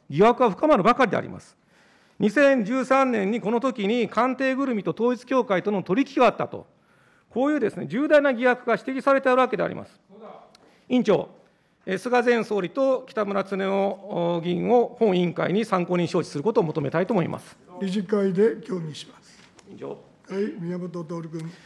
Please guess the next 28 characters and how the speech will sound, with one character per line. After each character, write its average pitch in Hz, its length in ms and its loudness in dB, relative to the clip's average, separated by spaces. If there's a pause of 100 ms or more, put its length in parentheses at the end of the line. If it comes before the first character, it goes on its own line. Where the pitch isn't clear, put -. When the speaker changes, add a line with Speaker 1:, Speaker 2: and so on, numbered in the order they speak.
(220)
Speaker 1:
え 185 320 10
ー、 - 20 -2
安 226 80 12
倍 247 80 12
元 247 200 8
首 190 100 2
相 190 160 6
は 196 380 6
昨 180 280 4
年、 220 220 8
統 240 180 4
一 - 120 -2
教 226 180 6
会 185 160 4
関 196 220 4
連 202 160 6
団 196 180 4
体 165 260 2
ユ 214 120 4
ー - 20 -4
ピ 220 140 -2
ー 214 80 10
エ - 20 4
フ 165 80 4
の 160 80 0
集 156 220 -2
会 175 260 4
に、 214 320 2